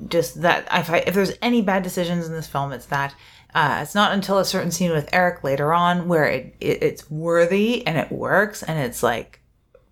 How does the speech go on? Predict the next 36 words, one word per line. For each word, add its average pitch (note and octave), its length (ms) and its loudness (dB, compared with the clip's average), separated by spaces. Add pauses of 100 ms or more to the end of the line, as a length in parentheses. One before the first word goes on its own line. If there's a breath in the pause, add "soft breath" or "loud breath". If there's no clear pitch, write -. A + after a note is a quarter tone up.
(200)
fitting. B3+ 680 0 (400 loud breath)
Up A#3+ 160 0
until B3 280 2
then, G#3 160 2
there's F3+ 140 2
a F3 60 0
couple E3 360 0
of E3+ 100 0
those F3+ 440 0
that D3 280 2
I E3+ 100 0
would've, G#3 360 2
I G#3 100 2
would've A3 220 2
settled F#3 400 2
for B2+ 140 -2
a B2+ 60 -2
silent D#3+ 760 0 (560 soft breath)
tongue D#3 360 0
flicking D3+ 440 0
demon D3 280 2
in B2 80 -2
the A#2+ 80 -2
mirror C#2 340 -4
at - 140 -4
that - 240 -2
point. C3+ 240 -4
It - 80 -4
would E3 100 2
have C#3+ 80 -2
been D3 220 -2
that D3 220 4
much C#3+ 200 -4
more D3 140 2
unsettling, D#3 760 0
really. A3+ 380 0